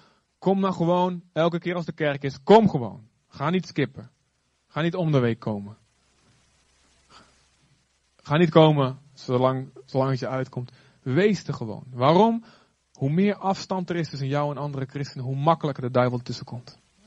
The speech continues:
En of er gebeurt iets en je bent beledigd. En iemand die kijkt vreemd tegen je, of die zegt iets.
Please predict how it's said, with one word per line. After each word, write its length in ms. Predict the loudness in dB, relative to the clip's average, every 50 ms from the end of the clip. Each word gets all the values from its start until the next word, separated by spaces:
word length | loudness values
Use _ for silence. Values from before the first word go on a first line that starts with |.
| _ _ _ _ _ _ _ _ _ _ _ _ _ _ _ _
En 100 | -18 -18 -12 _
of 160 | -8 -6 -6
er 60 | -4
gebeurt 420 | -2 -2 2 6 8 8 8 6
iets 180 | 4 -4 -10 -10
en 120 | -8 -6
je 60 | -6 -4
bent 160 | -4 -2 -2
beledigd. 560 | 0 0 0 0 -2 -2 -6 -10 -16 _ _ _ _
En 100 | -16 -12
iemand 180 | -8 -4 -2 0
die 120 | 0 0
kijkt 300 | 2 2 2 2 2 -2
vreemd 320 | -4 -4 -2 -2 -2 -2 -4
tegen 240 | -6 -8 -8 -10 -14
je, 80 | -14
of 60 | -10
die 100 | -8 -6
zegt 300 | 0 2 2 2 2 0 -4
iets. 320 | -4 -4 -4 -6 -10 -16